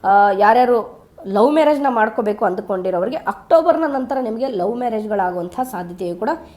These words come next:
ಇರ್ತಕ್ಕಂಥದ್ದು. ಮತ್ತು ನಿಮ್ಮ ಪ್ರೀತಿ ಬಾಂಧವ್ಯಕ್ಕೆ ಯಾವುದೇ ರೀತಿಯಲ್ಲಿ ಅಡ್ಡಿ ಆತಂಕಗಳು ಇರೋದಿಲ್ಲ. ಅಕ್ಟೋಬರ್ನ ನಂತರ ಪ್ರೀತಿಯಲ್ಲಿ ಇರ್ತಕ್ಕಂಥವರಿಗೆ ವಿವಾಹ ಭಾಗ್ಯಗಳು ಕೂಡ ಕೂಡಿಕೊಂಡು ಬರುವಂಥ ಸಾಧ್ಯತೆ ಇದೆ. ಸ್ವಲ್ಪ ನೀವು ಪ-, ಸಂಗಾತಿಯೊಂದಿಗೆ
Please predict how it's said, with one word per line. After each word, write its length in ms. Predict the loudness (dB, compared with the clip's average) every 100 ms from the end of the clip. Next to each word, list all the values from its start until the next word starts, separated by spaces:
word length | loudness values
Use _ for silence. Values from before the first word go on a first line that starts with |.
| -10
ಇರ್ತಕ್ಕಂಥದ್ದು. 880 | -8 -6 -6 -6 -8 -8 -8 -8 -4
ಮತ್ತು 220 | -4 -2
ನಿಮ್ಮ 160 | -6 -6
ಪ್ರೀತಿ 460 | -6 -6 -6 -6
ಬಾಂಧವ್ಯಕ್ಕೆ 760 | -6 -6 -8 -6 -6 -8 -8 -8
ಯಾವುದೇ 340 | -6 -4 -4
ರೀತಿಯಲ್ಲಿ 380 | -4 -8 -8 -8
ಅಡ್ಡಿ 300 | -8 -6 -2
ಆತಂಕಗಳು 540 | -2 -4 -10 -6 -4
ಇರೋದಿಲ್ಲ. 400 | -4 -4 -6 -6 -6 -8 -14 _ -20 -14 -10
ಅಕ್ಟೋಬರ್ನ 640 | -8 -4 0 0 -2 -4
ನಂತರ 380 | -4 -4 -2 0 -2 -4 -12 _ _ -10
ಪ್ರೀತಿಯಲ್ಲಿ 880 | -4 -4 -2 0 0 0 -4 -6 -12 _ _
ಇರ್ತಕ್ಕಂಥವರಿಗೆ 1000 | -8 -2 -2 -2 -6 -6 -6 -4 -4 -6 -12 -20 -10
ವಿವಾಹ 380 | 0 2 2 0
ಭಾಗ್ಯಗಳು 500 | -4 -4 -4 -6 -6
ಕೂಡ 180 | -4 -6 -6 -16 _ -6
ಕೂಡಿಕೊಂಡು 440 | -2 -2 -4 -6
ಬರುವಂಥ 420 | -6 -6 -6 -6
ಸಾಧ್ಯತೆ 520 | -6 -4 -6 -6 -6
ಇದೆ. 360 | -4 -4 -6 -12 -20 -6
ಸ್ವಲ್ಪ 260 | -4 0 2 2 0 -8 -20 -12 -4
ನೀವು 440 | -2 0 -2 -4
ಪ-, 40 |
ಸಂಗಾತಿಯೊಂದಿಗೆ 1120 | -8 -4 0 2 0 0 -4 -2 0 -2 -4